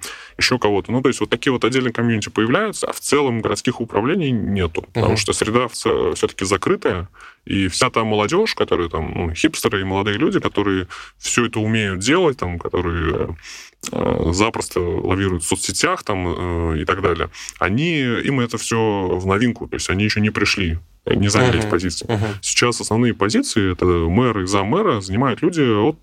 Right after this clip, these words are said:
Speaker 1: сорока лет в среднем.
Speaker 2: То есть еще ш-, старая школа, не советская,
Speaker 1: Старая
Speaker 2: но
Speaker 1: школа,
Speaker 2: вот
Speaker 1: да, переходная. То есть
Speaker 2: пере-,
Speaker 1: сорок
Speaker 2: пере-,
Speaker 1: это, это нижний порог,
Speaker 2: ну да, да, да.
Speaker 1: а верхний
Speaker 2: Мгм.
Speaker 1: порог, ну, где-то шестьдесят лет, когда человек, э, там,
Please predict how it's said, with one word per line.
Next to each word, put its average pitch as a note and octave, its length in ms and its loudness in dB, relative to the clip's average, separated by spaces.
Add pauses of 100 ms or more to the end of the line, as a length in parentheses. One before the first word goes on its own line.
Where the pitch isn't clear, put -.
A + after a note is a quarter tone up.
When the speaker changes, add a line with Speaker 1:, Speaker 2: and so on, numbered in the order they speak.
(140)
Speaker 1:
сорока - 440 0
лет E2 180 0
в - 40 -14
среднем. E2 360 -2 (360)
Speaker 2:
То - 80 2
есть B2 120 0
еще B2 120 0
ш-, - 220 -4
старая A#2+ 480 -2
школа, F#2+ 360 -4
не A2+ 160 2
советская, C#3 580 0
Speaker 1:
Старая C#3+ 160 2
Speaker 2:
но B2 60 0
Speaker 1:
школа, B2 220 2 (120)
Speaker 2:
вот - 40 -4
Speaker 1:
да, F#2 60 0 (220)
переходная. G2 420 0
То B2 100 0
есть A2+ 120 2
Speaker 2:
пере-, - 0 - (180)
Speaker 1:
сорок B2 120 0
Speaker 2:
пере-, C3 140 4
Speaker 1:
это, C#3+ 120 0
это - 20 4
нижний A#2 280 2
порог, D#3 260 4
Speaker 2:
ну E3+ 60 2
да, G#2+ 180 4
да, F#2 160 0
да. F2+ 160 2
Speaker 1:
а F#2+ 40 0
верхний A#2 280 0
Speaker 2:
Мгм. A#2+ 80 2
Speaker 1:
порог, A#2+ 200 2
ну, E3+ 220 2
где-то C#3+ 240 -2
шестьдесят A#2 500 -2
лет, F#3+ 200 0
когда A#2+ 260 -2
человек, A#2+ 480 0
э, F2 680 0
там, D#2+ 340 -2